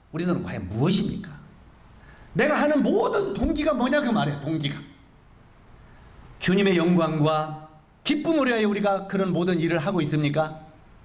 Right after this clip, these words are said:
아니면 나의 기쁨과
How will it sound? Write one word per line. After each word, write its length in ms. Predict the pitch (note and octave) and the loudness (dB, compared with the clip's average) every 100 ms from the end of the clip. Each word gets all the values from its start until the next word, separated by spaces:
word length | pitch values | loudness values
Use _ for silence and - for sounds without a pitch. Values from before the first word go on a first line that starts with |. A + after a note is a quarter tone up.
| - - - - - - | -20 -20 -20 -20 -20 -8
아니면 600 | C3 E3 A#3+ - - - - - - - - - | 0 4 4 2 0 -6 -14 -20 -20 -20 -20 -10
나의 320 | A#2+ B2+ C3+ - | -4 -2 0 -2
기쁨과 640 | - A#2+ A2+ A2+ A#2 | -4 -4 -2 -2 -4